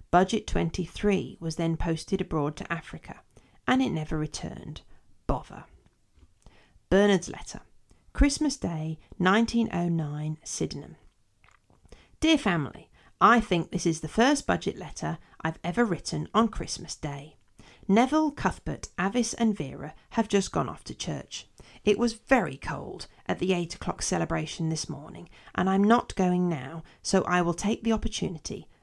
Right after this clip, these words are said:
of starting my letter. The budget is very interesting this time. I've just read my old letter with the greatest interest. Cuthbert, you have very effectively trodden on the enemy's political corns.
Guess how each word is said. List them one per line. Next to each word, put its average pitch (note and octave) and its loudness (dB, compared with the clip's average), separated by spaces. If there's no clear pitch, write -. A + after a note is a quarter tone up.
of B3 6
starting - -2
my C#3+ -6
letter. E3 -10
The A3+ 2
budget - 2
is B3+ 0
very D3 -6
interesting F3 2
this D#3 -6
time. - -14
I've F#3+ 2
just C#4 2
read E4 2
my C4+ 2
old F#3+ 6
letter - -8
with D4+ 2
the F4+ 6
greatest - 0
interest. - -2
Cuthbert, E4 2
you B3+ 6
have C4+ 4
very D4+ 6
effectively - -4
trodden A3 2
on E3 -2
the E3 -4
enemy's E3 -2
political - -6
corns. E3 -2